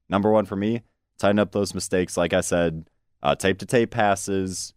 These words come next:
Don't try to go for those giant stretch passes that'll have to go through, like, two skaters' legs or something crazy like that.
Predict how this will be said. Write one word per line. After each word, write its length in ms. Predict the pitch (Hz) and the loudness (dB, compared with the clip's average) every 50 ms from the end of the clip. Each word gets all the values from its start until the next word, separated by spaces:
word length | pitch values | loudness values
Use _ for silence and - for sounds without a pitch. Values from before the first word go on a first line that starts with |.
| - | -10
Don't 320 | - - 92 95 101 80 - | -4 -2 -2 0 -2 -4 -6
try 220 | - - 101 101 | -4 -2 0 0
to 80 | 101 101 | 0 0
go 380 | 90 95 92 95 95 95 92 | 2 2 4 4 2 2 -2
for 180 | - - - 92 | -4 -6 -6 -4
those 200 | 85 85 80 76 | -2 -2 -2 -4
giant 380 | - - 90 82 87 90 85 - | -2 0 2 2 2 0 -4 -6
stretch 320 | - - 95 85 - - | -4 -4 -4 -4 -4 -4
passes 400 | - 87 85 82 - - 82 - | -4 -2 -2 -2 -4 -8 -8 -6
that'll 400 | 87 82 78 78 78 78 76 - - | -4 -2 -2 -2 -2 -2 -4 -6 -8
have 220 | 76 82 85 - - | -6 -4 -4 -4 -4
to 80 | 95 | -4
go 180 | 80 82 82 80 | -4 -2 -2 -2
through, 480 | - - 85 82 80 80 78 76 73 - _ _ _ _ - | -4 -6 -4 -4 -2 -2 -4 -4 -6 -8 _ _ _ _ -10
like, 160 | 73 71 - | -10 -10 -8
two 480 | - - 92 90 85 85 82 80 73 - _ _ - | -6 -2 0 0 2 0 0 -2 -4 -8 _ _ -14
skaters' 500 | - - - 90 87 82 82 80 67 69 | -10 -2 0 0 2 2 0 -2 -4 -4
legs 440 | 71 76 80 82 82 76 71 - | -2 -2 -2 -2 -2 -4 -8 -8
or 60 | 82 78 | -8 -6
something 280 | - 85 80 85 80 | -6 -6 -6 -6 -6
crazy 340 | 78 - 85 82 80 - 80 | -4 -2 -2 -2 -2 -2 -2
like 180 | 80 80 78 - | -2 -2 -4 -4
that. 380 | - 73 73 76 76 73 - | -2 -2 0 0 0 -2 -4